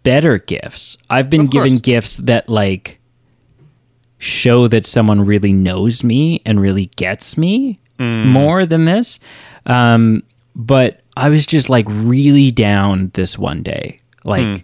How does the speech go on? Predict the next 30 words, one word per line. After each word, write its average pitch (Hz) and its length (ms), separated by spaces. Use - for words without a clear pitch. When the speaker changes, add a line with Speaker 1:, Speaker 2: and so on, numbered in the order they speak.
Speaker 1:
it 117 100
was 98 140
just, - 260
I 95 120
was, 90 180
like, - 160
swamped 131 500
with - 200
school 151 720
and 107 120
it - 60
was, - 120
like, - 120
a 69 100
holiday 104 460
weekend 110 840
and 92 100
I 90 80
wasn't, 101 380
I - 80
couldn't 123 220
go 104 140
spend 107 260
it 101 60
with 85 140
family 120 480
'cause 107 160
I 92 160
had, 92 240
like, 87 180